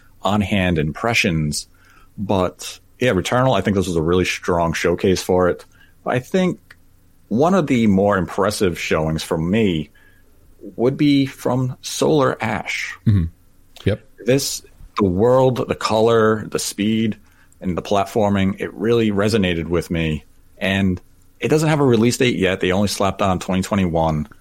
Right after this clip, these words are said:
Speaker 1: But this is definitely a game that's gonna be on my radar moving forward.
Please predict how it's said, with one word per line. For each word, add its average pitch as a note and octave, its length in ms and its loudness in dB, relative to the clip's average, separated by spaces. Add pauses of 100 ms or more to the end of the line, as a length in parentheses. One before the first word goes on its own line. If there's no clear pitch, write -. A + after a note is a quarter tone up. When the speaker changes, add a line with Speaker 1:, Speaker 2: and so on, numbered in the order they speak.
(280)
Speaker 1:
But A2+ 80 -10
this D3+ 160 -2
is B2+ 100 -2
definitely A2 400 0
a F#2+ 60 0
game E2+ 260 -2
that's D#2 140 -4
gonna E2+ 120 -2
be D#2+ 120 -2
on D#2 100 0
my D#2 140 -2
radar E2 440 0
moving C#2+ 220 -6
forward. G#2 500 0